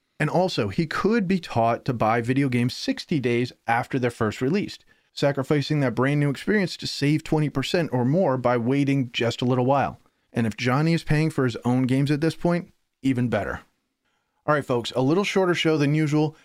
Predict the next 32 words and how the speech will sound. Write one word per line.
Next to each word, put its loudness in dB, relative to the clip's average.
but 0
I 2
just 0
found 2
these -2
studies 0
on 0
our 0
future -4
selves -2
so -2
insightful -2
and 0
relevant 0
that 0
I -2
had 0
to -2
share 0
'em 0
with -4
you. -8
Now, 0
please 0
don't 0
forget, -2
if -10
you 2
have 2
financial -2
planning -2
questions, -2